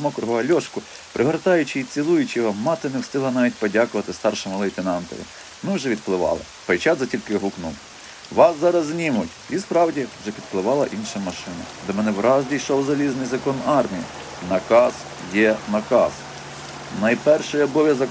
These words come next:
солдата — виконання наказу. От Пайчадзе зробив щойно подвиг, рятував дитину, ризикуючи своїм життям. Воно в нього навіть кров на руках і на обличчі, порізався, мабуть, об шибку у вікні. Але він не думав зараз про це. Він поспішав виконати наказ,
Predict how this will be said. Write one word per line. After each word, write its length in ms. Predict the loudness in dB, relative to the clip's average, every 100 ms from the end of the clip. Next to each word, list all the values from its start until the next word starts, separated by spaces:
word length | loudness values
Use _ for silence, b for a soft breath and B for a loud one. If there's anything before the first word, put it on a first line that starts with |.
| 2
солдата — 520 | 4 6 6 6 2 2 -10 -2
виконання 580 | 0 2 2 2 2 2
наказу. 480 | 2 4 6 6 4 -8 -12 -4
От 140 | -2
Пайчадзе 600 | 0 0 0 2 2 2
зробив 340 | 0 2 2 2
щойно 300 | 2 0 0 2
подвиг, 280 | 0 0 -4 -8 -4
рятував 440 | 0 0 4 4
дитину, 440 | 4 0 2 2 0 -4 -14 -2
ризикуючи 500 | 0 2 2 0 0
своїм 300 | -2 0 0 -2
життям. 360 | -6 2 4 4 -2
Воно 180 | 0 2
в 80 |
нього 200 | 2 2
навіть 220 | 2 2 -2 -6 -4
кров 260 | 4 6 6
на 100 | 2
руках 320 | 0 4 4 4
і 40 | 0
на 80 |
обличчі, 360 | 2 2 0 -2
порізався, 500 | -2 0 2 0 0
мабуть, 260 | -2 0 -2
об 60 | -6 -8 -8
шибку 280 | -8 -6 -6
у 120 | -4
вікні. 220 | -6 -4 -6 -8 -12 -14 -8 4
Але 300 | 6 6 4
він 220 | -2 0
не 100 | 0
думав 340 | 0 0 2
зараз 240 | 4 4 4
про 180 | -2 -8
це. 180 | -4 -4
Він 200 | -2 -4 -4
поспішав 580 | -4 -4 -6 0 4 4
виконати 540 | 4 0 0 -2 -2
наказ, 440 | -2 2 6 6